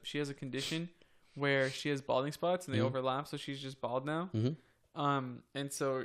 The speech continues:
Speaker 1: he was like, "Jada, I love your hair. Can't wait for G I Jane two."
Speaker 2: Yeah.
Speaker 1: And I
Speaker 2: All right, pause.
Speaker 1: Yeah.
Speaker 2: How bad of a joke you think that is
Speaker 1: That was
Speaker 2: for that circumstance?
Speaker 1: I think it was just, like, a really,
Speaker 2: <clears throat>
Speaker 1: it was just a really, like, short, what, how do I say?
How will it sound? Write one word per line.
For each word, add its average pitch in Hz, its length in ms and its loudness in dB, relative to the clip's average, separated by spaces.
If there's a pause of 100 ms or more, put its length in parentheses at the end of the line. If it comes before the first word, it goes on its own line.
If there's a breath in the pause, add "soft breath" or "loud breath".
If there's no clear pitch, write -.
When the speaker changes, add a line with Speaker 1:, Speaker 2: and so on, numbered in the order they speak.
Speaker 1:
he - 200 -10
was 135 280 -6
like, 131 580 -4 (120)
"Jada, 170 200 2
I 185 40 6
love 165 180 4
your 139 100 -4
hair. 180 260 0 (160)
Can't 151 200 0
wait 160 160 0
for 151 80 -2
G 151 220 2
I 160 100 4
Jane 156 280 -2
two." 131 300 -4 (560)
Speaker 2:
Yeah. 143 80 4
Speaker 1:
And 131 440 2 (180)
I - 140 -2
Speaker 2:
All 120 80 10
right, 110 140 10 (260)
pause. 82 360 4 (220)
Speaker 1:
Yeah. 135 160 -2 (460)
Speaker 2:
How 117 160 6
bad 117 240 8
of 107 80 6
a 104 40 6
joke 92 200 2
you 87 80 0
think 80 240 -4
that 82 160 -4
is - 300 -12 (100)
Speaker 1:
That 143 180 2
was 247 100 2
Speaker 2:
for 123 160 12
that 110 340 10 (140)
circumstance? 80 540 -2
Speaker 1:
I 170 80 4
think 269 180 2
it 320 40 6
was 226 180 2
just, 196 180 0
like, 196 100 4
a 156 60 4
really, 151 380 2 (180)
Speaker 2:
<clears throat> - 160 -10
Speaker 1:
it 151 60 2
was 208 160 0
just 247 200 -4
a 180 60 2
really, 151 200 0
like, 160 220 0
short, 135 600 0
what, 151 220 -8
how 151 160 -8
do 151 120 -6
I 147 40 -8
say? - 180 -10